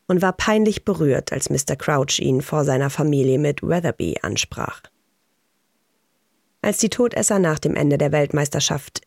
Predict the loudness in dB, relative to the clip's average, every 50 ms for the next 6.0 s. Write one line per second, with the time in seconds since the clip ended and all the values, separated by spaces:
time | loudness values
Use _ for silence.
0 | _ -4 -2 -2 -2 -2 -2 0 0 2 2 0 -2 -2 -2 -2 -2 -2 0 0
1 | 0 2 2 0 -2 -2 -2 -2 -2 -2 -6 _ _ _ _ _ _ _ _ 0
2 | 0 0 0 -4 _ -2 0 2 2 2 0 -2 -2 0 0 0 0 0 0 2
3 | 2 0 0 -2 -2 -2 0 0 0 0 0 0 0 0 0 0 0 0 0 0
4 | 0 0 2 0 0 0 0 0 0 0 0 -2 -2 -2 -2 -2 -2 0 -2 -2
5 | -2 0 0 2 2 2 2 0 -2 -2 0 0 0 2 2 2 2 2 2 0